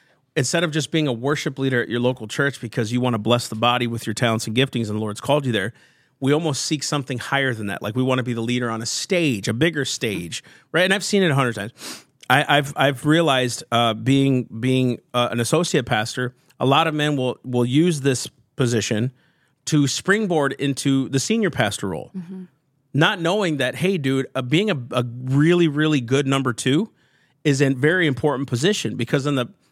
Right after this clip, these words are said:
Speaker 1: the leader, the senior leader, can trust that you're gonna be with them through thick and thin and through the fire.
Speaker 2: Mm-hmm.
Speaker 1: It's the same thing with ministry.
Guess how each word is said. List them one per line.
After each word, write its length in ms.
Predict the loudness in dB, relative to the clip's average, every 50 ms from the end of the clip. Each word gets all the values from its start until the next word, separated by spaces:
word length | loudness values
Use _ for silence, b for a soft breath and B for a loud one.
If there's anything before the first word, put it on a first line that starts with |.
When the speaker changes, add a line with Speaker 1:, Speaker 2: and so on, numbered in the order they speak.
| _ -2
Speaker 1:
the 80 | 0 2
leader, 360 | 4 4 4 4 4 2 0 0
the 100 | 0 0
senior 300 | 0 0 0 0 2 2
leader, 320 | 2 2 4 4 4 2 2
can 160 | 0 -4 -4
trust 520 | -2 0 2 2 2 0 -2 -6 -10 -12 -16 _ _ _ _ _ _ _ -2
that 80 | 2 4
you're 100 | 4 4
gonna 140 | 4 4 2
be 140 | 2 2 2
with 180 | 2 2 0
them 120 | 0 -2 -4
through 180 | -2 -2 -2 0
thick 180 | 0 -2 -2 -2
and 120 | -4 -2
thin 140 | 0 0 0
and 100 | 0 0
through 100 | 0 -2
the 60 | -2
fire. 400 | 0 0 0 0 0 0 -4 -8 _ _ -16 -14
Speaker 2:
Mm-hmm. 220 | -12 -12 -12 -14 -16 _ _ _ _ _ _ _ _ _ _ _ _ _ _ _ _ _ _ _ _ _ _ _ _ _ _ _ _ _ _ _ _
Speaker 1:
It's 100 | -6 -4
the 60 | -2 -2
same 260 | 0 0 0 -2 -2
thing 180 | -2 -2 0 0
with 160 | 0 -2 0
ministry. 520 | 0 0 0 0 -2 -4 -8 -10 -10 -12